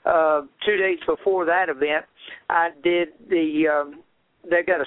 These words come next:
special needs kids, uh, school up here, and I usually go by and do them hot dogs once a year, and they bring in water slides for the kids, and I feed the kids.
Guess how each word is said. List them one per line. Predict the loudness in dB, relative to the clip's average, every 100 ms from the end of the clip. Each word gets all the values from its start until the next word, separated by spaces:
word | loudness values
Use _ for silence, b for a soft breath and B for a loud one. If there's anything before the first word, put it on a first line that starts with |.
| -4
special | -4 -2 -2 -2
needs | -2 -4 -8 -6
kids, | -2 -2 -4 -12 -20 _ B B B _ 0
uh, | 2 2 0 -2
school | -2 0 0 -2
up | -4 -4
here, | -2 -2 -4 -6 -2
and | 0 0 -2 -4 0
I | 0 2 0
usually | -2 -2 -2 -2 0
go | -2 0
by | 0 -2
and | 0
do | -2
them | 0
hot | 0 -2 0
dogs | 0 0 -2
once | 0 0 -2
a | -2
year, | 0 2 0 -4 B B B
and | 0
they | 2 2
bring | 0 0 0
in | 0 0
water | 0 0 -2 -2
slides | -2 0 2 0 -2 -6 -6
for | -4
the | -4
kids, | -4 0 0 0 -4 -4
and | -2 0
I | -2 -2
feed | -6 -6
the | -10
kids. | -4 -4 -4